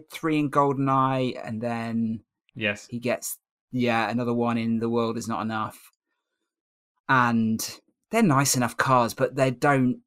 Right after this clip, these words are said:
Speaker 1: like, they don't have the classic appeal of, like, you know, yesteryear for me, at least. You know, it's not a Lotus, it's not,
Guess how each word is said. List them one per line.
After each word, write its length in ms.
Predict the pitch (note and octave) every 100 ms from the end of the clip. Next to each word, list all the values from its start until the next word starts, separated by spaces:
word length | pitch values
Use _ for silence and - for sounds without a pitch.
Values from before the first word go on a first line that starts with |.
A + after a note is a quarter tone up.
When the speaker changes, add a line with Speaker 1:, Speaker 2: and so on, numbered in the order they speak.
| _ C3
Speaker 1:
like, 240 | A#2+ G#2+
they 100 | B2+
don't 140 | C#3+
have 100 | B2+
the 80 | B2
classic 480 | - - B2 - A2+
appeal 420 | G#2 A2+ A#2 G#2+
of, 200 | G#2 G2+ -
like, 500 | A2 G#2 G2+ - - _ A#2+
you 140 | A2+
know, 80 | G#2
yesteryear 840 | G2+ A2 - - A2 G2+ G2+ G2 -
for 120 | -
me, 380 | G#2+ G#2 G2 G2+
at 180 | F2 D2+
least. 360 | G#2+ G2 -
You 60 | G#2+
know, 120 | G2
it's 280 | G2+ D3 -
not 140 | A2+
a 40 | G#2
Lotus, 520 | G#2 - G#2+ G2 -
it's 160 | - A#2+
not, 220 | A2